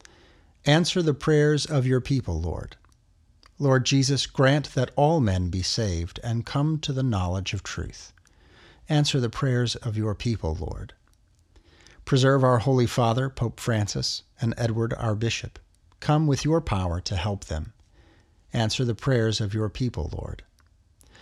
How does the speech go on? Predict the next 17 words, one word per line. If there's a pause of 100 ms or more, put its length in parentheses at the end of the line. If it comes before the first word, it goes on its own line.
(280)
Remember
those
who
long
for
honest
work, (500)
so
that
they
may
lead
a
life
of
peaceful
security.